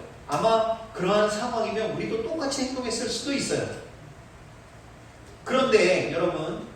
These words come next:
영혼의 위험에 대해서는 우리는 침묵하고 있지는 않습니다. 심판의 날아오기,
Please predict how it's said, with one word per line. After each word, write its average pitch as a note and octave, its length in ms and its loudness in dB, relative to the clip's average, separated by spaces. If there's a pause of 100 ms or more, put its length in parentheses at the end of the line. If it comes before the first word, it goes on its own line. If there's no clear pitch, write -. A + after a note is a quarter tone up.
(560)
영혼의 A3 840 4
위험에 F#3 340 2
대해서는 E3 600 -2
우리는 F3+ 280 -4
침묵하고 A#3 520 -2
있지는 - 260 -4
않습니다. A2 360 -8 (1800)
심판의 C4 540 2
날아오기, G3+ 600 2